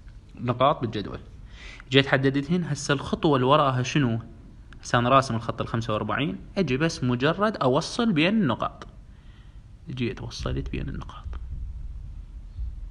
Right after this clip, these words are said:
وصلت بين النقاط. واضح؟ صار عندي، صار عندي هذا الشكل. هسه أجي هذا الشكل شلون راح أحل عليه؟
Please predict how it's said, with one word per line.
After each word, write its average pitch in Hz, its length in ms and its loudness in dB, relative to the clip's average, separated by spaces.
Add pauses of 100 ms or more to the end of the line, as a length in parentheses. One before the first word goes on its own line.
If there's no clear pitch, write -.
(1120)
وصلت - 360 -8
بين - 180 -12
النقاط. - 260 -16 (500)
واضح؟ 139 420 2 (600)
صار 135 260 8
عندي، 165 560 8 (260)
صار 117 260 6
عندي 113 360 4
هذا 160 280 6
الشكل. 120 360 -4 (840)
هسه 175 380 0
أجي 139 340 4
هذا 180 220 8
الشكل 160 500 2 (120)
شلون 175 400 2
راح 147 260 2
أحل 214 460 2 (160)
عليه؟ 117 240 -6